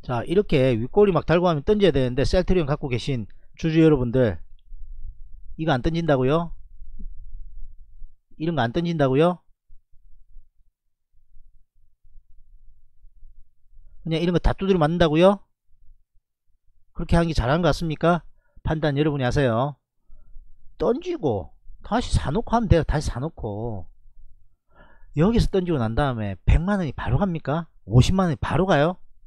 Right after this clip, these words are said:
이렇게 처지는데? No! 던져놓고 사놓을 만한 자리에 사놓으면 된다고요. 중장기 한다면서요. 몇 개월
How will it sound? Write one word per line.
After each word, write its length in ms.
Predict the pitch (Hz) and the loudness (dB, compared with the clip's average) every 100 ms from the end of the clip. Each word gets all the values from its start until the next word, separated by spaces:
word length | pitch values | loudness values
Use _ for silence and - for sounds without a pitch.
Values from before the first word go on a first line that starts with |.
| - | -12
이렇게 220 | - 202 185 | -6 -4 4
처지는데? 680 | - 196 190 139 135 190 - - 117 | 6 6 2 0 2 2 -2 -14 0
No! 540 | 139 240 254 127 80 - - - - - - - - - - | 6 10 10 8 0 -14 -20 -20 -20 -16 -14 -12 -8 -6 -2
던져놓고 440 | - 330 381 294 240 | 0 0 0 -2 -2
사놓을 420 | - 185 226 285 | 0 2 2 2
만한 200 | 240 208 | 2 2
자리에 180 | 202 208 | 2 2
사놓으면 380 | - 190 277 262 | 0 0 0 2
된다고요. 920 | 185 175 104 98 95 98 113 107 95 - - - | 0 0 -4 -6 -8 -12 -14 -18 -18 -18 -14 -2
중장기 400 | 196 247 202 180 | 2 4 4 4
한다면서요. 800 | 160 160 120 110 101 104 90 85 - - - - - - - - - - - - - - | 2 0 -2 -2 -4 -6 -10 -14 -14 -16 -18 -20 -18 -18 -18 -20 -20 -20 -20 -20 -20 0
몇 240 | 185 - | 0 2
개월 300 | 233 165 92 | 4 4 2